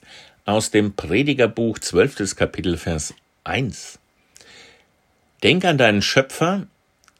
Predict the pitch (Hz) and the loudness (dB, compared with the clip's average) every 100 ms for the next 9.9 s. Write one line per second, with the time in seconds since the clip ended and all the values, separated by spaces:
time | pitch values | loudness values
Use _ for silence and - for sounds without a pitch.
0 | _ _ _ _ _ _ _ 107 107 104 | _ _ _ _ _ _ _ 0 0 0
1 | 104 82 80 87 104 - - 90 117 220 | 0 -2 0 0 -2 -4 -10 4 6 6
2 | 147 76 - - _ _ _ _ _ - | 2 -2 -8 -20 _ _ _ _ _ -20
3 | _ _ - 139 185 113 78 113 139 113 | _ _ 2 4 4 2 4 4 6 2
4 | - 92 135 135 - 117 113 92 82 82 | 2 0 2 0 0 0 2 0 0 -2
5 | 80 110 127 - 82 85 80 85 98 104 | 0 0 -2 -4 -4 -4 -4 -2 -2 -2
6 | 95 - - - _ 87 82 98 123 107 | -6 -16 -20 -20 _ -2 0 0 2 2
7 | 98 - - 90 90 95 92 90 - 92 | 2 0 -2 0 0 2 0 0 -2 0
8 | 87 80 95 92 107 98 87 78 71 71 | 0 0 2 4 4 2 0 0 -2 -6
9 | - 76 85 180 - - - _ - | -10 -4 0 0 -4 -14 -16 _ -20